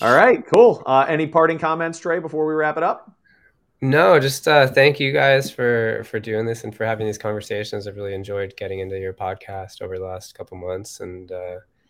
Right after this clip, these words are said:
Speaker 2: also, you know, big shout out to Chad. If anyone's doing a multifamily project, uh,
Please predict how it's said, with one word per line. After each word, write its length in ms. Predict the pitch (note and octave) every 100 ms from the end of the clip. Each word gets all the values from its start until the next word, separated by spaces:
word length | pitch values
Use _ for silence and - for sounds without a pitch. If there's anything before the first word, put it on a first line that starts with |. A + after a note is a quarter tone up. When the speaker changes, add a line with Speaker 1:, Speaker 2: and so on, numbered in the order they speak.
| _ _ -
Speaker 2:
also, 360 | A2+ A2+ A#2+ A2+
you 100 | A2+
know, 100 | G#2
big 200 | G#2+ -
shout 240 | G#2 G2+
out 160 | G2+ -
to 80 |
Chad. 320 | - G#2 G2 G2
If 120 | -
anyone's 300 | F#2+ F#2+ -
doing 260 | F#2+ F#2+
a 40 | F#2
multifamily 600 | F#2 - F2+ F#2+ F#2 F2+
project, 540 | F#2+ F#2 F#2 F2+ -
uh, 260 | F#2+ F#2